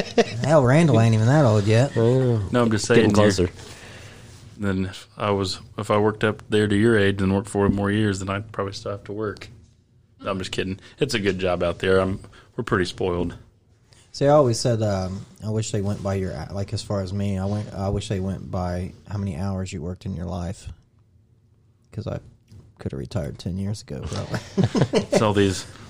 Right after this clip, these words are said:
Speaker 3: older people that work, you know, at your, especially in, like, construction and laborers and stuff like that, and, like, E M T, and you get all these young people in there. Like, when I was E M T and we were, I was picking up sixty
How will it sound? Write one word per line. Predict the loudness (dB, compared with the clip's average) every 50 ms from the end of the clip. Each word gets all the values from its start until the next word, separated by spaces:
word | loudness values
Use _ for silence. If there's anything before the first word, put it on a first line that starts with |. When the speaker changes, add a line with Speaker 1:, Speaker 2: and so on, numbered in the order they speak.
| -4 0
Speaker 3:
older | 2 2 2 2
people | 2 0 0 2 2 4
that | 4 4 4
work, | 4 2 2 2 2 2
you | 2 4
know, | 4 4 2
at | 2 0 0
your, | 2 2 2 2 0 -4 -8 -6
especially | 0 2 2 2 2 2 0 2
in, | 2 2
like, | 2 0 0
construction | -2 -4 -4 -4 -2 -2 -2 -2 -2 -6 -4 -2 0 0
and | 0 2 2
laborers | 2 2 2 2 2 2 2 2 2 0
and | -2 -4
stuff | -4 -2 -4 -2 0 -2
like | -4 -2 -2
that, | -2 -2 0 -2 -2 -4 -8 -14 -20 -20 -20 -20 -20 -20 -20 -20 _ _ -4
and, | -2 0
like, | 0 0 0 0 0
E | 0 0
M | 0 0
T, | -2 0 0 2
and | 2 2 0 -2 -6 -10 -18 _ _
you | -6 -2
get | 2 2
all | 2 2
these | 2 0 0 -2 -4 -8 -14 -18 -20 _ _ _ _ _ _ _ _ _ _ _ _ -2
young | 0 2 2 2 2 0 -2 -6 -6
people | -2 -2 0 2 2 2 2
in | 4 2
there. | 2 2
Like, | 2 2 0 0
when | 0 0
I | 2 2
was | 2 2 4 4
E | 2 2
M | 2 0
T | 0 0 0 2
and | 2 2 2 2
we | 0 0
were, | 2 0 -2 -2 -4 -10 -10 -6
I | -4 -4
was | -4 -2
picking | -2 -4 -2 0 -2
up | -2 -2 -4
sixty | -2 -2 -2 -2 -2 -4 -2 -2 -2 -4